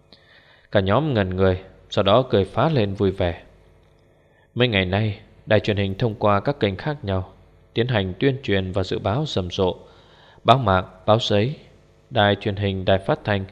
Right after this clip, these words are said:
ngày nào cũng quảng cáo vô số lần với khán giả cả nước và toàn thế giới rằng một điểm nóng của đài truyền hình C Z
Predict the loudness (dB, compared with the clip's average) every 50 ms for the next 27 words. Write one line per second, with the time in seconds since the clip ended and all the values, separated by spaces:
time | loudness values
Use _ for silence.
0 | -16 -20 -20 -20 -20 -20 -20 _ _ -2 0 2 4 4 4 2 0 -4 -6 -2
1 | -2 -2 -2 -2 -4 -4 -4 -4 -2 0 0 0 2 0 -2 -2 0 0 0 0
2 | -2 -2 -4 -4 -4 -4 -6 -6 -4 -2 0 0 0 0 0 -2 -4 -2 -2 -2
3 | -2 -2 -2 -4 -6 -4 -2 0 0 0 0 -2 -4 -4 -4 0 0 0 0 0
4 | -2 -2 -2 -2 -4 -12 -20 -20 -20 _ _ _ _ -8 -8 -4 0 0 0 0
5 | 0 -2 -2 -2 -2 -4 -4 -4 0 2 2 2 2 -2 -4 -4 -4 -4 -6 -8
6 | -8 -4 -2 -2 0 2 0 0